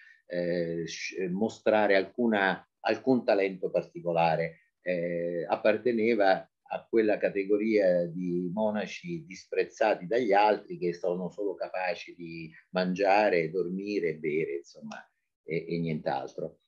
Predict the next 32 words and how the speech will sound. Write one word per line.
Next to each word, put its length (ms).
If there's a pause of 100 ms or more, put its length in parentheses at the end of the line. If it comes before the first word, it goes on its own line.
(160)
E 80
allora 220
a 40
un 60
certo 280
punto 220
in 80
quel 160
monastero 500
si 160
decise, 420
per 140
un 80
po' 160
per 120
scremare 800
la 100
situazione, 800
di 300
sottoporre 640
a 40
una 140
specie 380
di 140
esame 420
tutti 260
i 20
monaci, 520
in 100
cui 300 (320)
ogni 280
monaco 640